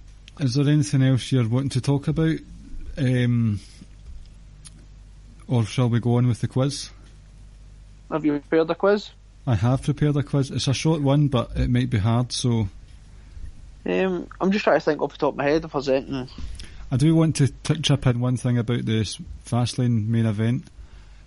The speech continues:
Speaker 1: Sami
Speaker 2: Mm-hmm.
Speaker 1: Zayn had a cracking night. His character work was sterling, sterling stuff on Sunday.
Speaker 2: Uh, he's, uh, <laughs> he's just, like I says, he was,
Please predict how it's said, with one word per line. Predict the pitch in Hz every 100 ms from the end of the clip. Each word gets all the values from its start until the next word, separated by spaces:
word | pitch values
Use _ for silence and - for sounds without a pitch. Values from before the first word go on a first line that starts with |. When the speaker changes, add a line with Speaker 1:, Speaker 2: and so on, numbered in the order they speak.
| - -
Speaker 1:
Sami | - 131 127
Speaker 2:
Mm-hmm. | 113
Speaker 1:
Zayn | 117 120 113
had | 107 107
a | 98
cracking | - 110 - 127
night. | 120 117 - - - - - - -
His | - 120 -
character | - 113 123 127
work | 117 117 113
was | 110 107 104 98 - - - -
sterling, | - 117 117 123 117 101 - -
sterling | - - 120 127 110
stuff | - 113 - -
on | 123
Sunday. | 101 123 120 113 - - - - - - - - - - - - - - - - - - - -
Speaker 2:
Uh, | - -
he's, | - -
uh, | - - _ - - - _ _ -
<laughs> | - - - - - -
he's | 180 -
just, | 202 - - - - - - _ _ _ - - - -
like | 160
I | 160
says, | - 143 147 - - - - - - - - -
he | - 160 147
was, | 147 143 139